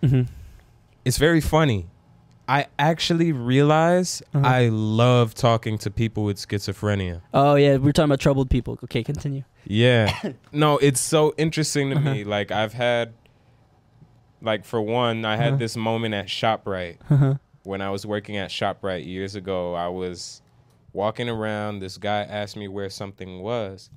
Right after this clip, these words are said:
Speaker 1: Uh-huh.
Speaker 2: I'm like, "Uh, we don't have that."
Speaker 1: Uh-huh.
Speaker 2: You know, I don't remember th-, clearly, clearly, but I remember
Speaker 1: Yeah.
Speaker 2: he asked me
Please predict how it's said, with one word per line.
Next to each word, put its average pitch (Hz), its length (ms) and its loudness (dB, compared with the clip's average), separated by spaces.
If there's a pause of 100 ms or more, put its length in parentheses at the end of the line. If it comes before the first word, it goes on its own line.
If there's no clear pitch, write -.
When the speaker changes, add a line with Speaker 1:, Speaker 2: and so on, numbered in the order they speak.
(120)
Speaker 1:
Uh-huh. 135 200 4 (580)
Speaker 2:
I'm 120 240 -8
like, 95 320 -12 (440)
"Uh, 107 280 -14
we 113 140 -14
don't 214 180 -16
have 226 200 -16
that." - 220 -16 (240)
Speaker 1:
Uh-huh. 143 200 6 (300)
Speaker 2:
You 98 160 -12
know, 101 240 -12
I 104 120 -4
don't 147 180 -2
remember 131 480 -6
th-, 98 240 -16 (380)
clearly, 147 580 -4
clearly, 165 380 -10
but 107 200 -8
I 104 80 -6
remember 117 320 -8
Speaker 1:
Yeah. 120 200 4
Speaker 2:
he 113 60 -6
asked 113 140 -18
me 113 200 -18